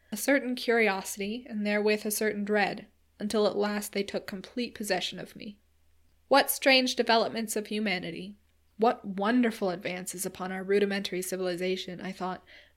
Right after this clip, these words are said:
might not appear when I came to look nearly into the dim, elusive world that raced and fluctuated before my eyes. I saw great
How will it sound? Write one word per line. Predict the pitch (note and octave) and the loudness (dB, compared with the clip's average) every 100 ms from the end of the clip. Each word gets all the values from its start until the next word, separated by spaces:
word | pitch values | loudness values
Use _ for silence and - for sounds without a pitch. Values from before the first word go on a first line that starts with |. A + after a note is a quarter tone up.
| - | -2
might | A3+ B3 | -2 2
not | B3+ | 0
appear | B3 - C4 A3 | 0 2 6 6
when | F#3+ | 4
I | F#3+ | -4
came | - G3+ | -4 -4
to | G3+ | -2
look | G3 G#3+ G#3 G#3+ | 0 0 -2 -4
nearly | G#3 G#3 G3+ G3+ | -2 0 0 -2
into | G3 - | -6 -6
the | F#3+ | -6
dim, | F#3+ G3+ G3 | -2 -2 -2
elusive | F#3 G3+ G3+ F#3 - | 0 0 -2 -8 -4
world | F#3+ G3 F#3 | 0 0 -2
that | - G3+ | -6 -2
raced | G3 G3 - | 0 0 -2
and | F#3 | -10
fluctuated | - G3+ G3+ - F3+ E3+ | -6 -6 -6 -2 -2 -2
before | F3+ - F#3+ | -6 -6 -6
my | F3+ F3 | -6 -6
eyes. | F#3 E3+ F#3 - - _ _ _ _ _ _ _ _ _ _ - | -6 -6 -8 -12 -14 _ _ _ _ _ _ _ _ _ _ 0
I | A3+ | 4
saw | A#3+ A3 | 6 4
great | G#3 A3+ A#3+ B3+ B3+ | 4 6 6 6 0